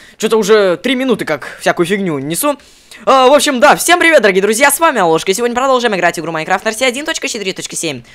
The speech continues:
с офигительными модами. Остановились мы о том, как мы в прошлой части вот этом огромном-огромном рапогашном мире благодаря нашему другу Мистер Ченджу наконец сделали то, чего я так долго хотел. Мы наконец нашли крепость,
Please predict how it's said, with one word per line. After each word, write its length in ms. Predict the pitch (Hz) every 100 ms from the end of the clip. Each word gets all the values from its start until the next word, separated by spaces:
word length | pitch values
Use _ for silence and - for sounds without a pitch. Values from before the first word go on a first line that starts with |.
| - -
с 120 | -
офигительными 520 | 170 190 339 320 233
модами. 280 | 190 151 143
Остановились 420 | - 320 240 180
мы 80 | 160
о 20 |
том, 140 | 175
как 160 | 175 160
мы 120 | 180
в 20 |
прошлой 240 | 220 160 -
части 180 | 170 196
вот 120 | 233
этом 200 | 254 254 -
огромном-огромном 720 | - 254 247 285 269 202 165
рапогашном 320 | 156 139 156 175
мире 100 | 156
благодаря 240 | 143 135
нашему 300 | 269 330 240
другу 160 | 185 165
Мистер 440 | 311 330 - 240
Ченджу 420 | - 196 147 127 - -
наконец 300 | 190 294 320
сделали 260 | 262 269 247
то, 180 | 254 269
чего 220 | 262 254
я 60 |
так 200 | 254 247
долго 220 | 233 247 240
хотел. 260 | 254 247
Мы 180 | 220 254
наконец 460 | 262 254 262 262 247
нашли 260 | 240 240
крепость, 360 | 214 262 156